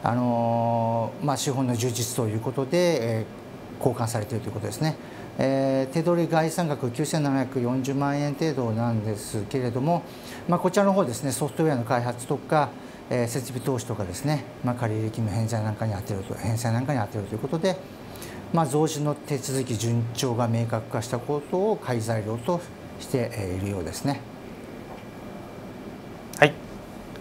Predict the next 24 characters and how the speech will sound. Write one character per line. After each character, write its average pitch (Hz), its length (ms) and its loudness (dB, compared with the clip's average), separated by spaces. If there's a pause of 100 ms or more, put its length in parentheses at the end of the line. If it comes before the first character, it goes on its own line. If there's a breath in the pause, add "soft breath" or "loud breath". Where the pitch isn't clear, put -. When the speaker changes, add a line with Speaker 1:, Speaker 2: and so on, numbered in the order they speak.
(100)
Speaker 2:
え 165 140 6
ー、 - 20 6
で 185 60 12
は、 220 100 12
引 - 80 -4
き 190 100 4
続 180 220 4
き 185 140 6
そ 170 120 2
ち - 140 2
ら 165 80 10
の 165 140 6
ス 165 60 -2
タ 165 120 8
ジ 156 100 4
オ 156 60 10
か 156 120 8
ら 156 200 10
お 151 40 6
願 151 140 8
い 147 60 8
し 156 80 0
ま 151 100 8
す。 - 280 -2